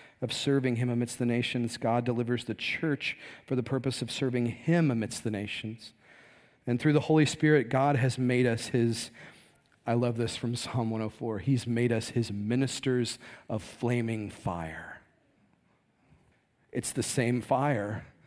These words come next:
that pushed back the darkness in that Midian night on that mountain. It's the same fire that pushed back darkness on the mountain. That same fire becomes the fire that pushes back darkness in the sanctuary. And we who have been baptized with the Holy Spirit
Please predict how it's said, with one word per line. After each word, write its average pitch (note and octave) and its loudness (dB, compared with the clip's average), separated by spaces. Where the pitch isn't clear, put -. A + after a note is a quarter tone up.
that A#2+ -2
pushed - -2
back A#2 2
the B2 -2
darkness A#2 -2
in A#2+ 0
that A#2 -4
Midian A2+ 0
night G#2+ -6
on G2 -6
that F#2 -6
mountain. A2+ -6
It's - -18
the B2+ 0
same B2+ 2
fire A#2+ 4
that A#2 -2
pushed - -4
back A2 -2
darkness A2+ -2
on B2 2
the A#2 2
mountain. G#2+ -2
That B2+ 2
same B2+ 2
fire C3 2
becomes B2 0
the A2+ -2
fire B2+ -2
that B2 -4
pushes B2 -2
back B2 -2
darkness A#2 -2
in A#2+ -4
the G2+ -4
sanctuary. A#2 0
And A#2 2
we C#3 6
who C3 0
have A#2+ 0
been A#2 0
baptized B2 2
with A2+ -4
the G#2+ -6
Holy A#2+ -2
Spirit B2 -2